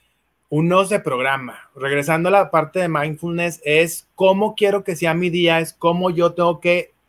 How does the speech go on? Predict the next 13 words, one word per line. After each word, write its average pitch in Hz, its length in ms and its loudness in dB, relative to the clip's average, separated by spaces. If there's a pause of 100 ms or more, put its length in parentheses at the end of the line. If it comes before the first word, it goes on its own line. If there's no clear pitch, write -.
crearlo 180 720 4
primero 175 340 -2
en 190 80 -4
mi 185 120 -4
mente 156 320 -6
para 156 160 -4
después 143 480 -6
vivirlo. 170 600 -2 (300)
Y 151 80 -2
no 175 100 2
solamente 220 460 2
el 208 100 -2
día, 208 380 2